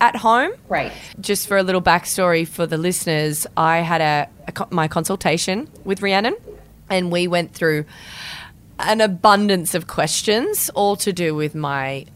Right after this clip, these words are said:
Speaker 1: lifestyle and my sleeping and what my food and daily food intake looks like, which I have been sharing on my stories, and you're probably like, "What the fuck?"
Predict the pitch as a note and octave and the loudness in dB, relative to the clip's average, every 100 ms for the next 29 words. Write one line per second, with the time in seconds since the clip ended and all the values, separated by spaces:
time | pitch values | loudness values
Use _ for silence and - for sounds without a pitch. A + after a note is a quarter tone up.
0 | - D3 C#3+ D3 B2+ F#3 - - G#3+ A3 | -14 -10 -4 0 2 0 -2 0 4 6
1 | B3 C#4+ D#4+ - - D3 C#3+ C#3+ C#3+ C#3+ | 6 4 2 -2 -4 -2 -2 -4 -6 -8
2 | C#3 - - - D#3 B2+ B2 - - - | -8 -10 -16 -12 -8 -8 -10 -10 -10 -4
3 | C#4+ C#4+ - C#4+ C4+ C4 C4 - - D#3 | -2 -2 -2 -2 0 -2 -4 -6 -6 -4
4 | D3+ D3 D3 D3+ - - - - - - | -4 -6 -6 -8 -10 -16 -20 -20 -20 -20
5 | - - D3+ D3+ C#3+ D#3 - B3+ C4 C4 | -20 -12 -8 -6 -6 -6 -2 2 4 4
6 | B3+ A3+ G#3+ G#3 G#3+ A3 - C4+ B3+ B3+ | 2 2 2 2 0 -2 -2 0 0 -2
7 | C#4 A#3+ A#3+ - A#3+ A3 A3 F3+ F3+ F#3 | -2 -4 -6 0 0 0 -2 -2 0 -2
8 | A3+ A3 - G3+ A3 G#3 E4 - G#3 G#3 | -2 -2 0 0 -2 -2 -2 2 4 6
9 | A#3+ F#3 F3+ F#3+ F3 E3 E3+ D#3 D3 D3 | 4 2 2 0 -2 -2 -2 0 -2 0
10 | D#3+ D#3+ D3+ D3 - C#3 C3 | -2 -2 -4 -6 -4 -4 -4